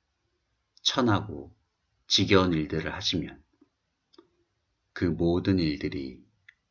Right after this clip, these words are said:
승화됩니다. 우리 주님께서는 인간의 몸을 입으사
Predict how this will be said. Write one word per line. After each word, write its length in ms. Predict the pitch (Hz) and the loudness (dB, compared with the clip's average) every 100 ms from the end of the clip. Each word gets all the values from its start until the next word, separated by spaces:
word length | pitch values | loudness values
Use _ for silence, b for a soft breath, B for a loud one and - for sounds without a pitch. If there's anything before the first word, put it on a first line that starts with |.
| _ - | _ -14
승화됩니다. 960 | - 123 101 107 71 67 - - - _ _ _ _ _ _ _ _ _ _ _ _ _ _ _ _ _ _ - | -6 0 0 0 -8 -10 -14 -20 -20 _ _ _ _ _ _ _ _ _ _ _ _ _ _ _ _ _ _ 0
우리 240 | 98 95 | 2 2
주님께서는 920 | - 90 82 82 80 - 71 67 78 _ _ _ _ _ _ _ - _ _ | 2 0 0 0 -4 -6 -8 -10 -12 _ _ _ _ _ _ _ -20 _ _
인간의 520 | 87 90 87 90 90 | 0 2 2 2 2
몸을 520 | 85 76 76 73 73 73 | 0 -2 -2 -4 -6 -8
입으사 580 | 92 - 78 71 65 | -10 -10 -12 -12 -14